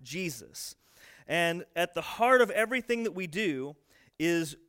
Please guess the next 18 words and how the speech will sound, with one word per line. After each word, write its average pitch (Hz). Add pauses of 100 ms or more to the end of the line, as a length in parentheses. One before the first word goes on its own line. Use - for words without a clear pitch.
(140)
Jesus. 131
We 156
primarily 196
exist 165
because 156
of 139
what 147
Jesus 196
has 156
done 165
for 143
us, 107
that 139
he 131
died 156
on 196
the 180
cross 131